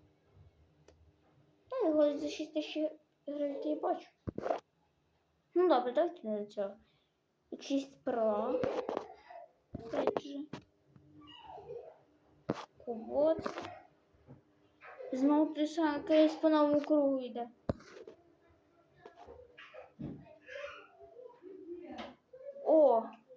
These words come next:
оригінальний. Це мій Redmi сьомий. Так, а скільки він тут коштує? А, тисяча вісімсот двадцять чотири гривні.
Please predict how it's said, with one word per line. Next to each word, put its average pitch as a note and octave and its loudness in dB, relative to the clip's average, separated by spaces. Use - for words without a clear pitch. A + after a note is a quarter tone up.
оригінальний. C#4+ 6
Це E4 10
мій D4+ 6
Redmi C#4+ 4
сьомий. G3+ -4
Так, - -2
а C4+ 0
скільки D4+ -4
він B3+ 0
тут - -8
коштує? A3+ -12
А, A3+ -8
тисяча F4 4
вісімсот E4+ 0
двадцять D#4+ 2
чотири D4+ 4
гривні. - -4